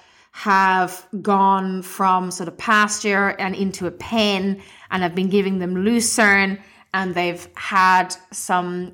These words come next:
runny feces and things like that, and some scours. And I tried a few things, and the thing that I find works best, and ironically, I think it's probably one of the cheapest, is a product called Berg Oil,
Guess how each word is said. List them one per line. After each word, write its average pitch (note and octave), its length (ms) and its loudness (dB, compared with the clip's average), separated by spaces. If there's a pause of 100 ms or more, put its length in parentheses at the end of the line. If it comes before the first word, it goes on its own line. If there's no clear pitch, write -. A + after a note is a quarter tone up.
(140)
runny F#3+ 400 0
feces C#4 720 2
and G3 120 -4
things G3+ 200 -4
like G3 140 -2
that, F#3+ 60 2
and F#3 100 -2
some F#3 160 -6
scours. A#3+ 760 2 (520)
And G3+ 600 2 (340)
I F#3+ 120 -2
tried B3 240 2
a - 20 -8
few C4 300 0
things, G#3+ 500 0
and G3+ 180 -2
the F#3+ 60 -6
thing E4+ 360 -4
that F4+ 180 0
I B3 140 4
find G#3 520 0
works G3 380 -2
best, F3 380 -4
and G3 100 -4
ironically, G3 480 0
I F3 80 0
think F3 160 -6
it's E3+ 100 -10
probably F3 200 -4
one F3+ 120 -6
of E3 60 -6
the D#3+ 80 -10
cheapest, F#3 640 -4 (580)
is A#3 320 2
a G3+ 60 2
product A3 680 0
called F#3+ 920 0
Berg G#3 600 4 (480)
Oil, F3 600 -2